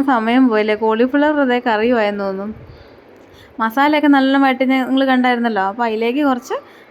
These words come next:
ആ, വെള്ളവും കൂടി ഒഴിച്ച് ആ വെള്ളം ഒന്ന് മസ-, തിളച്ച് സെറ്റായി കഴിഞ്ഞപ്പോൾ അതിലേക്ക് ഈ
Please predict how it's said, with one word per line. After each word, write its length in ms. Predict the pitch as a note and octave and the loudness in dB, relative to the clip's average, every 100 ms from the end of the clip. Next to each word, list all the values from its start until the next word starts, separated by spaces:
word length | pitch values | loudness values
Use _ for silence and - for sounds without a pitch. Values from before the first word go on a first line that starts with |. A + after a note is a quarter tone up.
| - - | -20 -6
ആ, 80 | B3 B3 | -2 0
വെള്ളവും 400 | B3 B3 B3 B3 | 0 0 0 2
കൂടി 140 | B3+ B3+ | 2 2
ഒഴിച്ച് 300 | A#3 A#3 D#4 | 2 0 0
ആ 120 | C4 B3 | 2 0
വെള്ളം 380 | A#3+ A3+ A#3+ A#3+ | -2 -2 -2 -4
ഒന്ന് 260 | A#3 A3+ A3+ A3 | -6 -6 -8 -6
മസ-, 320 | A3 A3 A3+ | -6 -6 -8
തിളച്ച് 440 | B3 A3+ A3 A#3 A#3 - | -2 -2 -2 -4 -6 -4
സെറ്റായി 320 | A3+ A3 A#3 | -8 -4 -4
കഴിഞ്ഞപ്പോൾ 360 | A3+ A3 A3+ C#4 | -2 -4 -2 -2
അതിലേക്ക് 280 | A3+ A3 | -2 -4
ഈ 80 | A#3 | -6